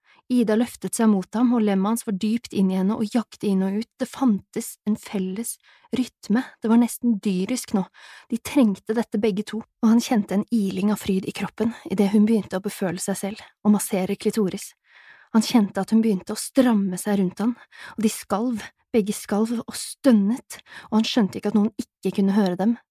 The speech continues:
mens lydene ovenifra var alt for høye til at noen visste hva som skjedde her nede på lageret. Kyssene deres var våte, harde og tunge, og han kjente at hun begynte å skjelve. "Jeg kommer snart",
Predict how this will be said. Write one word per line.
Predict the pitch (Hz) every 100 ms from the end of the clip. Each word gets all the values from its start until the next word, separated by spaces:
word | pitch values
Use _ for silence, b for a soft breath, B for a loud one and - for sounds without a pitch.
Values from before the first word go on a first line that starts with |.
| _ -
mens | 202 202 226
lydene | 202 - 180 226 - -
ovenifra | 196 185 175 - 226
var | - -
alt | 233 233 -
for | 196
høye | 185 190 -
til | 202
at | 190
noen | 214 226 202 226 _ -
visste | - -
hva | 190
som | 190
skjedde | - 196 - - _ _ _ -
her | 202
nede | 180 -
på | -
lageret. | 190 - - - _ _ _ _ _
Kyssene | - 233 - 233 208
deres | 214 214 240 -
var | 202 208
våte, | 214 202 - _ 214 - _ _ -
harde | - 196 202 180 208 202 -
og | - -
tunge, | 254 202 190 226 - _ b b b b
og | 196
han | 208
kjente | - 226 190 -
at | 202 -
hun | 202
begynte | 214 180 -
å | 196
skjelve. | - 208 196 220 - _ b b b b b -
"Jeg | 262
kommer | - 202 208
snart", | - 277 -